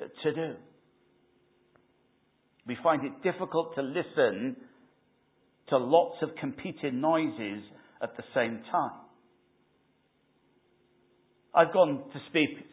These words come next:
in, in the twenty odd years of ministry, I've seen people pastorally,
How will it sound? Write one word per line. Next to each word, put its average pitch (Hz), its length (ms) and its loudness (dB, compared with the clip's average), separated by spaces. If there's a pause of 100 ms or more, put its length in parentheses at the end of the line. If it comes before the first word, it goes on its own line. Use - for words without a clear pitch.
(140)
in, - 240 -8
in 175 140 -8
the 139 60 -10 (100)
twenty 170 200 2
odd 139 140 2
years 139 180 4
of 127 80 -2
ministry, 143 400 0
I've 127 160 4 (440)
seen 175 220 -2
people 143 220 -2
pastorally, 131 760 0